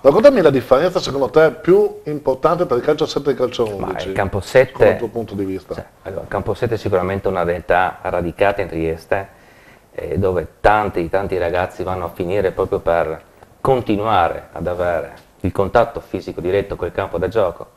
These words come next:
Speaker 2: ma sicuramente non hanno la volontà di,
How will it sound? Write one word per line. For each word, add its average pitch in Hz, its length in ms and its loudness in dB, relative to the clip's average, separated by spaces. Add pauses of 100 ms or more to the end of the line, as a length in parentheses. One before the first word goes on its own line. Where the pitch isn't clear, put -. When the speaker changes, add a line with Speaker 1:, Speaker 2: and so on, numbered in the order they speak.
(760)
Speaker 2:
ma 107 600 -2
sicuramente 101 1160 -2 (440)
non 120 340 4
hanno 127 240 6
la 110 100 6
volontà 101 460 4
di, 90 360 2